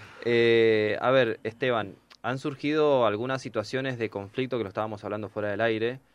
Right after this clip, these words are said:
en donde en un ratito nada más vamos a tener el testimonio de una damnificada, ¿no? Por un, por una mala aplicación,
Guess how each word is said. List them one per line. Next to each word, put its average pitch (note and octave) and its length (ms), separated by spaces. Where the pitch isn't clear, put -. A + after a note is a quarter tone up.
en G#2+ 160
donde B2+ 500
en G2+ 220
un A2 80
ratito A2 380
nada A2 160
más A#2+ 180
vamos A2 300
a G#2 40
tener G#2 280
el G#2 120
testimonio A2+ 640
de G2 60
una G2+ 340
damnificada, G#2+ 840
¿no? A2+ 220
Por G2+ 180
un, G2 540
por F#2+ 100
una B2+ 140
mala B2+ 260
aplicación, A#2+ 800